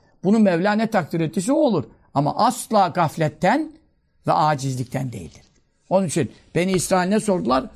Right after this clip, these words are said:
E, "Ya Musa, senin Rabbin uyur mu?" Haşa ve kella. Ne biçim ümmet ya?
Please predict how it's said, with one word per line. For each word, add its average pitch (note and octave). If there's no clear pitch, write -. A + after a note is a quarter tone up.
E, E3
"Ya G3
Musa, F#3
senin F#3+
Rabbin F#3+
uyur A3
mu?" D#3+
Haşa C#3
ve -
kella. A#2+
Ne F#3
biçim B3+
ümmet F#3
ya? B2